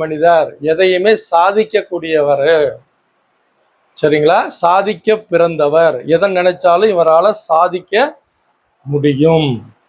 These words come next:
இதுதான் நம்மளுடைய விஷயம். சரி, இப்போ இவருக்கு என்னென்னலாம் இல்ல, அவரை பத்தி நமக்கு தெரியுங்கிறதுனால சாதிக்க பிறந்தவர்னு நாம ஒத்துக்கலாம். ரைட்டு, ஓகே. அடுத்தது பாத்தீங்கன்னா,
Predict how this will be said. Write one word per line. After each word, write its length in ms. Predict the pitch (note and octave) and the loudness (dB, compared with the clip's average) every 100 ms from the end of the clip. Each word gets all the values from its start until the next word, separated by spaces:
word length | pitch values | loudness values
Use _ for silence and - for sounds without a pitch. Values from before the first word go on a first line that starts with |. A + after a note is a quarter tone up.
| _ _ _ _ _ _ - | _ _ _ _ _ _ -2
இதுதான் 480 | F3+ F3 D#3 G3+ B3 | 0 2 2 0 0
நம்மளுடைய 420 | E3+ D#3 C#3+ D3 G#3+ D3+ | 0 0 0 0 -2 -2
விஷயம். 520 | A#2+ A#2+ B2 C3+ B2+ G#2+ A#2 _ _ _ _ _ _ _ - | -6 -10 -6 -4 -4 -8 _ _ _ _ _ _ _ _ -2
சரி, 240 | D3+ C3 - - F#3 | 0 0 -4 -4 -2
இப்போ 220 | A#3 A3+ A#3+ D4 F4+ _ G3+ | 0 0 0 -2 -8 _ 0
இவருக்கு 300 | A3 G#3+ B3+ G#3 F3+ | 2 2 -4 -2 -2
என்னென்னலாம் 580 | G#3+ A#3 A#3 A#3+ B3 G3+ F#3 | 0 -2 0 0 -2 -2 -4
இல்ல, 200 | G#3 G#3+ F#3+ F#3+ _ _ _ _ _ _ _ _ _ _ _ _ _ | -2 -2 -2 -6 _ _ _ _ _ _ _ _ _ _ _ _ _
அவரை 160 | E3 F3+ F#3 | -2 0 -2
பத்தி 220 | F#3 G3+ F#3 | -2 0 2
நமக்கு 280 | F3 F3 E3+ E3+ E3 D#3+ D#3 D3+ E3 | 0 -2 -2 0 2 2 2 0 0
தெரியுங்கிறதுனால 720 | E3+ F3+ E3+ D#3+ D3+ D3+ F3 A3+ F#3 E3+ | 0 0 0 0 2 2 4 2 0 0
சாதிக்க 300 | E3 E3+ D#3+ D3+ | 0 -2 -6 -6
பிறந்தவர்னு 580 | D3+ D3+ D3 D3 D3+ A#3 G#3 | -2 0 0 0 -2 -4 -2
நாம 160 | D3 C#3 | -2 -4
ஒத்துக்கலாம். 420 | C#3+ D3 C3+ - _ _ _ _ C3 | -8 -6 -4 -4 _ _ _ _ -4
ரைட்டு, 260 | C3+ B2 B2 B2 | -4 -2 0 0
ஓகே. 240 | C3+ - B2 _ _ _ _ _ E3+ | 0 -6 -12 _ _ _ _ _ -2
அடுத்தது 300 | G#3+ B3 B3+ G3+ | -2 -2 -2 0
பாத்தீங்கன்னா, 380 | G3+ G3 A3 | 0 0 0